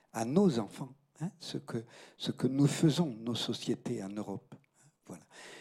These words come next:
Et c'est un peu la même chose, ce livre, c'est de Carole Vanni, ça s'appelle Femme morte à la théière. C'est une petite maison d'édition en Belgique.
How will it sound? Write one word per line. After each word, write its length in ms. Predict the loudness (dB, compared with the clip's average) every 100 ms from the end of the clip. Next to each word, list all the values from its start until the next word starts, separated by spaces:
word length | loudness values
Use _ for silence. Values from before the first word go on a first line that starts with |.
| -6
Et 60 | -4
c'est 260 | 0 4
un 60 | 2
peu 260 | 4 4 6
la 160 | 4
même 240 | 0 -4 -2
chose, 300 | 0 0 0
ce 200 | -4 -2
livre, 380 | 0 -2 -4 -10 -18 -20 _
c'est 320 | -8 -2 0
de 120 | 0 -4
Carole 420 | -2 -2 0 0
Vanni, 440 | 0 -2 -2 -6 -8 -18 -20 _
ça 280 | -14 -8 -6
s'appelle 440 | -4 -2 0 0
Femme 420 | -4 0 0 0 -4
morte 420 | -2 -4 -4 -4
à 60 | -2
la 140 | -2
théière. 600 | -2 -4 0 0 0 -4 -16 _ _ _ _ -10
C'est 260 | -8 -6
une 180 | -6 -6
petite 440 | -2 -2 -4 -10 -4
maison 320 | 0 2 2
d'édition 840 | 2 -2 -2 -6 -2 -2 -2 -6 -8
en 80 | -8
Belgique. 560 | -2 -2 -2 -4 -4